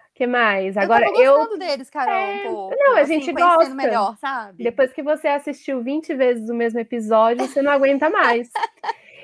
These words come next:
Speaker 1: E aí, eles dominam a sua T V, e você descobre que seus filhos dominam não só a sua T V, o seu mundo audiovisual. Então, você não escuta mais música, é sempre
Speaker 2: A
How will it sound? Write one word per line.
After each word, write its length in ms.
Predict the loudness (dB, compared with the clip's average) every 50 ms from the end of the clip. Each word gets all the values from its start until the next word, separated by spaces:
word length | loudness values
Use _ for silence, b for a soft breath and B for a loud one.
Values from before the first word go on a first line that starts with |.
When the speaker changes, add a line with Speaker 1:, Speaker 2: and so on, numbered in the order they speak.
| B -4
Speaker 1:
E 120 | 0 2 4
aí, 480 | 4 4 2 2 2 2 0 0 0
eles 280 | 2 2 2 2 0 0
dominam 560 | 0 0 2 2 0 -2 -2 -2 -2 -2 -2
a 120 | -4 -6
sua 180 | -6 -8 -10 -10
T 160 | -8 -8 -10
V, 220 | -8 -6 -6 -6 -4
e 20 |
você 240 | -6 -6 -8 -8 -10
descobre 340 | -10 -8 -6 -6 -6 -6 -8
que 80 | _
seus 160 | -8 -8 -8
filhos 240 | -6 -6 -6 -6 -4
dominam 400 | -2 -2 0 0 0 0 0 -2 -2
não 160 | -2 -2 -2 -2
só 200 | -2 -2 -2 -2
a 40 |
sua 180 | -2 -2 -6 -6
T 140 | -4 -4 -4
V, 220 | 0 4 4 4
o 60 | 4
seu 180 | 2 -4 -6 -6
mundo 240 | -4 -4 -2 -2 0
audiovisual. 920 | 0 0 0 -2 -4 -6 -6 -4 -2 0 2 2 2 2 2 0 -2 -6 _ -12 -12
Então, 320 | -10 -4 -2 -2 0 0
você 320 | 0 -2 -2 -2 -2 -2
não 180 | 0 2 0 0
escuta 460 | -2 -4 -6 -4 -4 -4 -4 -2 -4
mais 360 | -2 -2 -2 -2 -4 -6 -8 -16 _ _ _
música, 680 | -8 -6 -4 -4 -2 -4 -4 -6 -6 -6 0 0 0 0 0 _ _ _ _ _ _ _ _ _ _ _ _ -4
é 100 | -4 -4
sempre 380 | -4 -2 -2 -2 -2 0 0
Speaker 2:
A 40 | 0